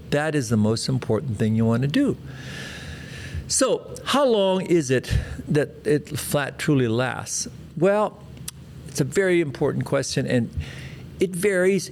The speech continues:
in different patients and different areas of the body. In the face, I usually tell people it lasts, fifty to seventy percent of it lasts for a year or longer, and a lot of it will last a lot longer.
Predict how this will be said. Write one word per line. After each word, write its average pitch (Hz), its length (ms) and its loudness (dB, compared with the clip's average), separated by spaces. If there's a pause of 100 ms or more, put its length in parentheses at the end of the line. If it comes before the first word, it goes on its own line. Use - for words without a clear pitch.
in 127 220 2
different 127 400 0
patients 113 420 0
and 120 140 2
different 120 320 0
areas 120 320 2
of 156 120 0
the 170 60 2
body. 196 460 2 (600)
In 180 200 6
the 160 100 4
face, - 680 2 (200)
I 208 180 0
usually 170 380 4
tell 156 240 2
people 139 440 2
it 113 100 -4
lasts, 123 380 2
fifty 160 300 0
to 139 60 2
seventy 123 340 0
percent 120 380 0
of 113 80 4
it 113 80 2
lasts 113 380 0
for 113 180 2
a 107 60 2
year 120 280 2
or 123 40 2
longer, 131 340 2
and 151 260 0
a 156 60 2
lot 226 220 2
of 185 120 2
it 165 80 0
will 143 120 0
last 147 300 -2
a 151 60 -2
lot 147 260 2
longer. 170 360 2